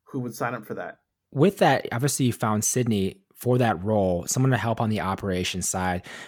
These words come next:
Speaker 2: because that's <laughs> what you needed the most at that time, especially. And we might as well jump to it now. Sydney was recently, you know, promoted to principal. Take me through that decision and how you got to that, that point, and a little bit more of, like, the work she's done these last few years. I'd be really curious, 'cause for other people listening and potentially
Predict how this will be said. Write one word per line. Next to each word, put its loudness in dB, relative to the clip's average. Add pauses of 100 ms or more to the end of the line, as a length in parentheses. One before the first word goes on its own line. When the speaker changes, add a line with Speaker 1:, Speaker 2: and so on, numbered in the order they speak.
(120)
Speaker 2:
because -2
that's -2
<laughs> -8
what -2
you 4
needed 2
the 2
most 2
at -4
that 0
time, 0
especially. 0 (300)
And 2
we 8
might 8
as 4
well 8
jump 4
to 2
it 2
now. 2
Sydney 2
was 4
recently, 2
you -6
know, -4
promoted -2
to -8
principal. -2 (640)
Take 6
me 10
through 8
that 8
decision 0
and -4
how 0
you 4
got 2
to -4
that, -2 (120)
that 0
point, 0
and -2 (260)
a -6
little 2
bit 4
more 4
of, 2
like, 0
the 0
work 2
she's -2
done 2
these 0
last -2
few -4
years. 0
I'd -4
be 4
really 2
curious, 0
'cause -4
for 0
other 2
people -2
listening 0
and -2
potentially -4